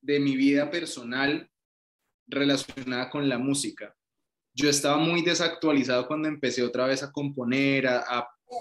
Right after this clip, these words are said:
a producir estas canciones y sonaba muy, muy viejo, ¿sí? O sea, como muy dos milero y tal.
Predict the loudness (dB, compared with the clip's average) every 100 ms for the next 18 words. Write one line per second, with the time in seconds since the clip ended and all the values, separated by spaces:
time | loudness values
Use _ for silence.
0 | -6 -2 4 4 4 4 4 4 2 0
1 | -2 -2 -2 0 0 0 -4 -4 -2 0
2 | 0 0 0 2 4 4 2 2 0 0
3 | 2 2 2 -2 -2 -4 0 2 0 0
4 | 2 4 4 4 4 4 4 2 2 4
5 | 4 4 4 2 2 0 0 0 2 -2